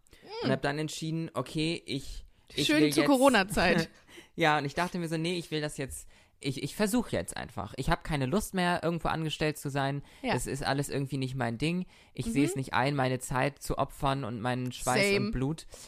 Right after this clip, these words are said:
Speaker 2: Ich will für mich selbst das irgendwie hinkriegen. Und dann hab ich erstmal im Nachtleben gearbeitet in Berlin. Fand es super geil.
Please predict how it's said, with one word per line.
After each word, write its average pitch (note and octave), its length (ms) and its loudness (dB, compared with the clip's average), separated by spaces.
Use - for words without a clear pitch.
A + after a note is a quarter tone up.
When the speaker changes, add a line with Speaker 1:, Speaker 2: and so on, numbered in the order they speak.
Speaker 2:
Ich C#3 160 0
will F3+ 120 4
für F#3 120 -2
mich D#3+ 180 2
selbst B2+ 300 2
das A2+ 140 -4
irgendwie G#2+ 300 -4
hinkriegen. G2+ 380 -6
Und D3+ 120 2
dann D3+ 160 4
hab D#3+ 160 2
ich - 180 2
erstmal F#3 640 0
im C#3+ 220 2
Nachtleben A#2+ 500 2
gearbeitet G#2+ 480 -2
in G#2 140 -6
Berlin. G#2+ 420 -6
Fand B2+ 200 -2
es - 220 -6
super C3 300 -2
geil. F#2 420 -6